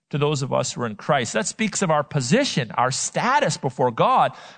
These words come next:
But sometimes our status before God is, like, overruled by our heart. And our heart, as it evaluates our inadequacies,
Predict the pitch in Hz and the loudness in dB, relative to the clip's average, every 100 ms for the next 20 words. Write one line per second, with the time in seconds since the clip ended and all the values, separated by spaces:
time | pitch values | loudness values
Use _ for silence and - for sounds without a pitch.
0 | - 170 - 262 311 220 175 160 - 151 | 0 0 2 0 2 2 4 0 0 0
1 | 139 - 190 294 254 - 165 185 160 135 | 0 2 4 4 2 0 -4 2 2 4
2 | 240 190 156 170 151 151 - 208 233 214 | 4 4 2 0 0 -2 -2 4 6 6
3 | 214 175 254 262 175 170 180 170 139 - | 4 4 4 4 4 4 4 4 0 0
4 | 254 302 143 - - - - - 185 170 | 2 4 2 -2 -18 -20 -14 2 4 4
5 | 147 - 294 311 160 - 175 165 151 123 | 2 0 4 4 4 2 2 4 2 4
6 | 196 302 320 190 156 151 - 170 160 175 | 6 6 4 4 4 2 0 0 4 4
7 | 285 277 202 175 165 156 | 4 2 2 2 2 0